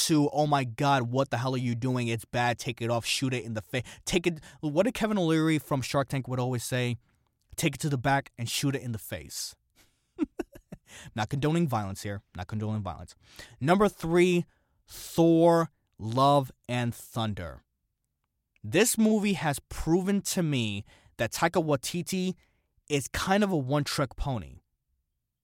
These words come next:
Thor Ragnarok was awesome. Then we got Thor four, Thor Love and Thunder, and what, what, what was that?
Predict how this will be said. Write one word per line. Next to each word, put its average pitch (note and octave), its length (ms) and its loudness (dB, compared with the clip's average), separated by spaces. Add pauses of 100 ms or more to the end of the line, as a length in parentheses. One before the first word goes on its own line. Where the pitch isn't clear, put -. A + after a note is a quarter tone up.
(640)
Thor B3 380 6
Ragnarok F#3 540 8
was C#3 200 0 (160)
awesome. A#2+ 600 -4 (1000)
Then C3+ 220 2
we B3+ 100 4
got G3+ 240 6
Thor E3+ 400 6
four, A#2 500 -2 (800)
Thor E3+ 220 8
Love D#3 200 4
and C#3 100 -2
Thunder, G2+ 560 -6 (1040)
and C3+ 760 0 (720)
what, C3 600 -2
what, D3+ 280 2
what F#3 280 4
was D#3 200 2
that? G2 240 -6